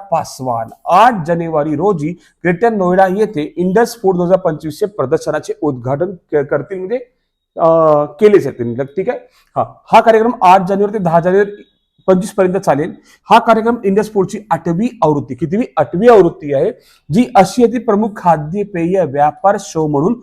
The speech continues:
ओळखली जाते. काय करते? आशियातील प्रमुख खाद्य पेय जे आहे, त्याचा व्यापार शोचं काम करते, म्हणजे ती जाहिरात करते किंवा शो करते त्या इंडस फूड मध्ये, असा नियम आहे. आणि ती आठवी आवृत्ती, लक्षात ठेवा, ग्रेटर नोएडा मध्ये झालेली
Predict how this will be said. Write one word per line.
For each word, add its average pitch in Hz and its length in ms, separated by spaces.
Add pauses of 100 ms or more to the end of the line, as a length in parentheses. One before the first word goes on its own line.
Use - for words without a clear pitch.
(220)
ओळखली 156 540
जाते. 123 440
काय 175 200
करते? 202 420 (240)
आशियातील 208 320
प्रमुख 214 260
खाद्य 180 340
पेय 202 280
जे 196 180
आहे, 185 100
त्याचा 175 260 (360)
व्यापार 190 540
शोचं 202 380
काम 165 340
करते, 151 220
म्हणजे 170 180
ती 196 260
जाहिरात 147 360 (100)
करते 180 240
किंवा 180 260
शो 185 240
करते 165 480 (320)
त्या 190 120
इंडस 175 380
फूड 170 120
मध्ये, 156 220
असा 160 240
नियम 147 280
आहे. 180 80
आणि 165 100
ती 185 200
आठवी 180 320
आवृत्ती, 156 500
लक्षात 151 220
ठेवा, 160 200
ग्रेटर 156 340
नोएडा 143 320
मध्ये 147 180
झालेली 139 760